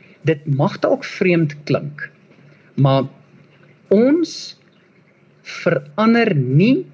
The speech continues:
hoe ons dink deur te verander wat ons dink nie.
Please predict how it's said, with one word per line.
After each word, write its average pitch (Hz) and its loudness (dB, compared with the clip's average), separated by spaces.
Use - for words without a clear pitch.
hoe 156 0
ons 160 2
dink 123 -6
deur 147 0
te 160 0
verander 143 -2
wat 113 -6
ons 113 -12
dink 143 -2
nie. - -20